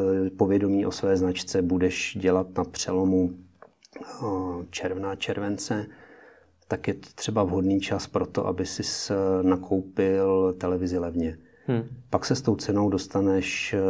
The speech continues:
Speaker 1: eh, někde mezi půl až jeden milion korun. Dejme tomu, spíš bych upřesnil, pod jeden milion korun.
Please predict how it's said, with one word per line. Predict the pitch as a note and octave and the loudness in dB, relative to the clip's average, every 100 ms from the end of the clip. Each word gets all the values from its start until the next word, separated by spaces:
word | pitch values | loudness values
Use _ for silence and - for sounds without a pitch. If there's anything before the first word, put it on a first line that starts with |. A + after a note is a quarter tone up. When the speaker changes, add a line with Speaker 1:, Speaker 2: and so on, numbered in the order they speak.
| F#2+ F#2+ | 4 6
Speaker 1:
eh, | F2+ | 6
někde | F#2 F2+ F#2 | 6 4 2
mezi | F2+ F2+ F2+ | 2 0 -4
půl | - F2+ F2+ F2+ | -2 0 0 -2
až | - - - | -6 -8 -4
jeden | E2+ F2+ F2 | 0 0 0
milion | E2+ F2+ F2 | 0 0 0
korun. | E2+ F2+ F2 F2 F2 | -2 -2 -2 -2 0
Dejme | F2 F2+ F2 | 2 2 2
tomu, | F2+ F2 | 0 -2
spíš | - - E2 | -2 -6 -4
bych | F2 E2 | -6 -6
upřesnil, | F#2 - - - F2 | -10 -8 -6 -4 -6
pod | - E2+ F2 | -4 -4 -2
jeden | E2+ F2 F2 | -2 0 -2
milion | E2+ F2 F2 D#2+ | 0 -2 -2 -4
korun. | - - E2+ | -4 -4 -6